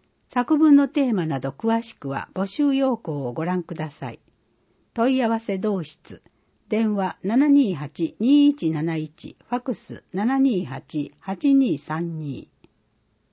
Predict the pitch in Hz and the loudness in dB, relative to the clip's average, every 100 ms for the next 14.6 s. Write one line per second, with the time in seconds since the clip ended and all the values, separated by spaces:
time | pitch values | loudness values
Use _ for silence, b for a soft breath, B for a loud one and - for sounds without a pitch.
0 | _ _ _ _ _ _ _ - - 254 | _ _ _ _ _ _ _ -20 -2 2
1 | 311 302 294 294 247 160 - - 202 214 | 4 4 2 0 0 -2 -6 -6 -4 -2
2 | 202 160 123 90 _ _ _ _ - 277 | 0 -2 -4 -8 _ _ _ _ -2 0
3 | 302 320 285 262 220 165 139 175 254 254 | 0 2 2 2 2 0 0 2 4 4
4 | 240 220 220 - 170 135 107 _ _ _ | 0 -2 -6 -4 -2 -2 -6 _ _ _
5 | _ _ _ _ _ _ - 240 320 294 | _ _ _ _ _ _ -6 2 6 8
6 | 277 247 190 135 120 73 - _ _ _ | 6 2 -2 -4 -6 -12 -18 _ _ _
7 | _ _ _ - 311 302 285 170 - 262 | _ _ _ -2 2 2 2 -4 0 0
8 | 302 311 294 185 180 - 160 151 147 180 | 2 2 2 0 -2 -2 0 2 0 -2
9 | 202 185 185 - 156 156 147 - - 269 | -4 -6 -6 -8 -6 -6 -6 -8 -2 2
10 | 294 285 240 - 277 285 277 262 254 262 | 4 4 0 -6 0 2 4 2 0 -2
11 | 226 180 - 214 190 - 139 117 - - | 0 -2 -2 -4 -4 -6 -8 -8 -12 0
12 | 294 285 202 170 151 160 240 233 240 226 | 4 4 4 0 0 0 -2 0 0 0
13 | 220 190 185 170 170 - 247 294 277 - | 0 0 0 0 -4 -4 -2 -2 -4 -12
14 | - 214 185 143 117 | -8 -6 -6 -6 -10